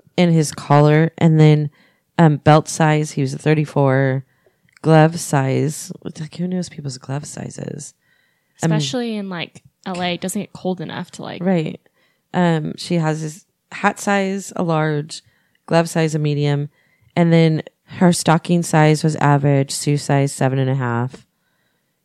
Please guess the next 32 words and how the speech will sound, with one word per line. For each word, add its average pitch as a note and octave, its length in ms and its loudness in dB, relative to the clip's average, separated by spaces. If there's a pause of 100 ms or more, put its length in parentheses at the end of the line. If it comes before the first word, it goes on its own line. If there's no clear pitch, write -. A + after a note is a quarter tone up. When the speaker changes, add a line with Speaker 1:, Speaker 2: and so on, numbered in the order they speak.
Speaker 1:
dress, E3 320 4
seven D#3+ 320 2
eight, C#3+ 400 -2
blouse, C3+ 380 -2
medium. C3 600 -2 (540)
Her F3 200 2
glove E3+ 320 2
size G3 280 0
was D3+ 180 -2
large, C3+ 360 -2
too. - 540 -6 (640)
Her D#3 160 -4
skirt, D#3+ 500 0
a E3 60 -2
seven, C#3+ 640 0
belt, C3 320 -2
twenty-five, A#2+ 800 -4 (460)
and C#3+ 100 0
a C3+ 100 2
ring B2+ 280 -4
size. G#1+ 580 -6 (500)
And F3 140 6
then F3 160 6
she A3 220 -2
didn't C4 260 -2
write F3 240 2
in F3 140 0
it, D3 320 2 (600)
which E3+ 180 -2
is D3 60 0
unfortunate D3 600 0
because C#3+ 400 -2